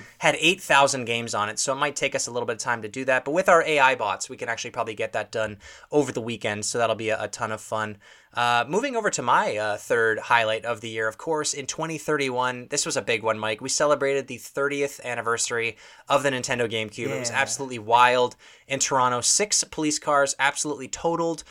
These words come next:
Speaker 1: There was five days of raiding in New York, Smash tournaments in the streets all over London. Uh, very disruptive to the locals, but it, it's, to me, it's amazing that there are so many GameCubes and C R T T Vs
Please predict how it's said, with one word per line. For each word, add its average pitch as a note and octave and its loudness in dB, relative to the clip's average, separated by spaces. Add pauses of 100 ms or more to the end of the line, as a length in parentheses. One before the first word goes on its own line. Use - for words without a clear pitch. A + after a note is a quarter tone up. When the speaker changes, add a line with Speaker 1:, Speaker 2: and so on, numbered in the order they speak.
(200)
Speaker 1:
There C#3+ 0
was C#3 0
five D3+ 0
days D#3 -2
of A2 -6
raiding C#3 2
in C3 -8
New B2 -6
York, B2 0
Smash D3+ 2
tournaments D3 -4
in A#2+ -10
the A2 -10
streets C#3+ -2
all D3+ 2
over C3 2
London. A#2 -2 (320)
Uh, B2 4
very F3+ 0
disruptive D3+ 0
to B2+ -4
the A2+ 0
locals, A2+ 0
but A2+ -2
it, B2+ -10
it's, D3 -6
to - -8
me, C#4+ -2
it's E4+ 0
amazing C#3 0
that A#2 -4
there A#2+ 2
are A#2+ 0
so C3+ 0
many B2 -4
GameCubes A#2 -8
and G#2+ -8
C B2+ -2
R A2+ 2
T A#2 -8
T A#2+ -10
Vs A2+ -8